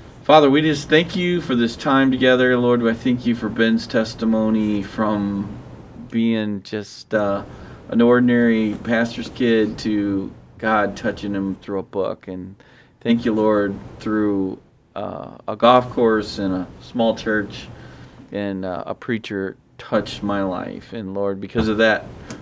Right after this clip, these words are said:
we're changed. And, uh, we're here years later, ready to equip, uh, the saints, uh, the people in the church, and, and, and also lead others to Christ. We just thank you for this time, and we, and we commit it to you in Jesus' name. Amen.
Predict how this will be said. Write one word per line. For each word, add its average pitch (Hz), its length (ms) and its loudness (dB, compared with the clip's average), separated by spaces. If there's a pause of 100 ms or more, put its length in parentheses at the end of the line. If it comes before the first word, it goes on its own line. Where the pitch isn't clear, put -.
(100)
we're 120 100 4
changed. 127 640 0
And, 107 300 0
uh, 101 160 2
we're 110 160 2
here 120 200 0
years 110 380 0
later, 107 380 0 (340)
ready 117 260 6
to 117 160 0
equip, 117 600 2
uh, 104 380 2 (280)
the 101 140 -4
saints, 110 640 -4
uh, 104 380 -6 (580)
the - 80 -6
people 117 300 -4
in 107 80 4
the 104 100 2
church, 123 440 4
and, 101 180 0
and, 98 240 0
and - 180 -6
also 101 320 -4
lead 104 240 0
others 98 260 -2
to - 80 -12
Christ. - 340 -6
We 123 80 4
just 139 120 0
thank 160 160 4
you 151 60 -10
for 143 100 -2
this 131 160 -2
time, 135 440 -2 (600)
and 104 140 -4
we, 101 280 -4
and - 120 -10
we 104 120 -4
commit 123 320 4
it 123 120 -4
to - 120 -4
you 123 100 2
in 101 120 -2
Jesus' 107 420 -4
name. 95 300 -4 (100)
Amen. 98 380 -8